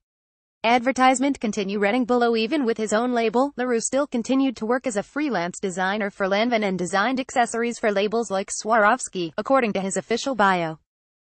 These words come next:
He also notably designed stage and ballet costumes through the nineties and made ready-to-wear, swimwear and hosiery for Wolford at the end of the decade. In nineteen ninety-nine, B C B G Max Azria acquired the Hervé Leger brand and Leroux lost the commercial rights to his name.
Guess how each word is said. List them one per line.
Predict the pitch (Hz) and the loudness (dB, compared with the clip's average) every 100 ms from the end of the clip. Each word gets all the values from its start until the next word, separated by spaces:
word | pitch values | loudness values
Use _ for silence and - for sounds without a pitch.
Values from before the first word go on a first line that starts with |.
| _ _ | _ _
He | - 240 | 0 4
also | 240 269 214 | 4 4 0
notably | 196 247 202 190 208 | 0 -2 -2 -4 -2
designed | 190 180 185 190 | -2 0 -2 -4
stage | - 240 262 | 0 0 0
and | 269 | 0
ballet | 247 226 233 226 | 2 4 4 2
costumes | - 233 233 262 254 | 2 0 0 -2 -2
through | - 190 | -2 -2
the | 180 | 0
nineties | 175 202 185 185 | -2 -2 -2 -2
and | 190 165 | -4 -4
made | 180 180 | -6 -4
ready-to-wear, | 185 240 247 214 190 165 160 | -4 -2 2 4 4 -2 -4
swimwear | - 240 220 226 233 | -6 -4 0 0 0
and | 170 | -2
hosiery | 190 226 262 254 | -2 -2 0 -2
for | 262 240 | -2 0
Wolford | 220 196 180 180 | 0 0 -2 -4
at | 180 | -4
the | 202 | -2
end | 226 180 | 0 -2
of | - | -4
the | |
decade. | 160 196 208 165 165 - _ _ _ _ _ _ | -2 -2 0 -4 -4 -10 _ _ _ _ _ _
In | 226 | 0
nineteen | 247 302 330 | 2 0 -2
ninety-nine, | 302 294 294 269 262 180 175 _ | -2 0 0 2 2 2 -4 _
B | 202 | -8
C | 202 - 226 | -6 -4 -4
B | 226 226 | -2 -4
G | 185 208 208 | -4 -2 0
Max | 165 170 - | 0 -2 -2
Azria | 196 196 196 226 214 | -2 0 0 2 0
acquired | 180 - 185 202 196 | 0 0 2 2 -2
the | 170 | -4
Hervé | 170 180 | -2 -2
Leger | 202 226 208 247 | -2 0 0 0
brand | 220 190 214 | 2 0 2
and | 233 226 | 0 0
Leroux | 226 220 | 0 0
lost | 214 196 240 - | 2 2 2 -2
the | 202 | -6
commercial | 214 202 226 220 | -2 -2 -2 -2
rights | 196 214 190 - | 2 2 2 0
to | 208 | -2
his | 180 165 | -4 -2
name. | 196 202 156 | -2 -2 -4